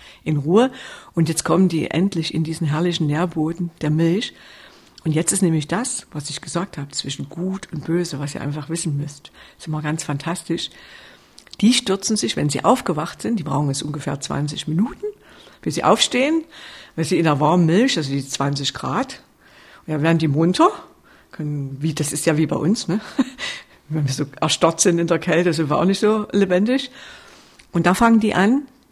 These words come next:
den Milchzucker zu verzehren. Und deshalb Gut und Böse. Den Milchzucker fressen alle dort drin gern. Und wenn wir jetzt die vermehren, die wir haben wollen, und das machen wir jetzt, indem wir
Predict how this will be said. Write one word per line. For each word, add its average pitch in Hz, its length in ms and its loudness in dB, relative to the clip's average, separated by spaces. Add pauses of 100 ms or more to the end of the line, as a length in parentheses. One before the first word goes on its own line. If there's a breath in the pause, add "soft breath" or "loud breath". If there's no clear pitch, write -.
den 160 140 6
Milchzucker 170 560 2
zu 151 160 -6
verzehren. 147 680 -6 (720 soft breath)
Und - 120 -6
deshalb 220 340 2
Gut 196 240 -4
und 190 140 2
Böse. 180 460 0 (580 soft breath)
Den 143 120 0
Milchzucker 247 600 0 (220 loud breath)
fressen - 460 -4
alle 190 200 2
dort 147 300 -4
drin 143 200 -4 (300)
gern. 147 320 0 (680 loud breath)
Und 160 100 2
wenn 170 140 4
wir 170 80 2
jetzt 151 300 -4
die 294 120 6
vermehren, 175 600 2
die 151 180 -2
wir 147 160 -2
haben 196 340 4
wollen, 143 460 0
und 143 100 -8
das 143 140 -6
machen 247 260 0
wir 151 100 0
jetzt, 165 300 -2
indem 147 300 -4
wir 151 180 -2